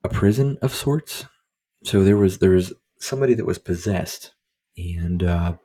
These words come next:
they had this, like, cage hanging down, uh, and there's another,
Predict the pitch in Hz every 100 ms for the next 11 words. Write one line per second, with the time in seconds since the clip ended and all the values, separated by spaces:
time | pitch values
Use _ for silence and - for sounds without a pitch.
0 | _ _ - 98 - - 127 - 156 156
1 | 147 139 - - - 156 151 147 143 147
2 | 143 143 - 90 90 90 90 87 92 120
3 | 101